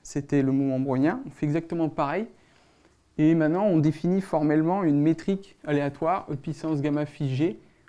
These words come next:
où maintenant notre phi, c'est ce qu'on appelle le champ de Newville. Il est, au lieu d'être simplement le minimum de l'action, c'est maintenant, on a, euh, il est donné par cette définition formelle, c'est une intégrale de, de chemin.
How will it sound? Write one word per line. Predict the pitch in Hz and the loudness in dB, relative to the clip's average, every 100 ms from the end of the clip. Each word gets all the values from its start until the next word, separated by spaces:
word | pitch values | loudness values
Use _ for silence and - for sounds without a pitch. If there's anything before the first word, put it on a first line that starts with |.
| _ _ - | _ _ -2
où | |
maintenant | 156 180 | 0 0
notre | 196 151 - | 0 -2 -2
phi, | 196 220 | -2 0
c'est | 214 | -2
ce | 139 | -4
qu'on | 151 | -2
appelle | 147 165 160 | 0 2 2
le | |
champ | 147 160 | 0 0
de | 156 | 0
Newville. | 147 139 185 247 - _ _ _ _ _ _ - | 2 2 2 0 -6 _ _ _ _ _ _ -2
Il | 143 147 | 2 4
est, | 170 | 4
au | - | 4
lieu | 160 170 | 4 4
d'être | 156 | 2
simplement | 180 170 175 180 | -2 0 2 2
le | 156 | 2
minimum | 151 170 170 165 | 2 2 2 2
de | 143 | 2
l'action, | 135 - 196 | 0 -2 -6
c'est | 214 147 | -4 -2
maintenant, | 139 160 | 0 0
on | 196 143 135 | 0 0 0
a, | 170 175 | 0 -2
euh, | - - - | -6 -10 -10
il | 151 147 | -4 0
est | 143 | 0
donné | 147 151 190 202 - _ _ _ _ _ - | 0 0 -2 -6 -14 _ _ _ _ _ -8
par | 156 | -6
cette | - 147 | -4 -2
définition | 147 - 147 151 | -2 -4 -4 -4
formelle, | 143 127 135 180 | -4 -2 -2 -2
c'est | - 139 | -2 0
une | 139 | 0
intégrale | 143 143 143 151 156 | -2 -4 -2 -2 0
de, | 135 135 | 0 0
de | 139 | -4
chemin. | 139 - | -6 -8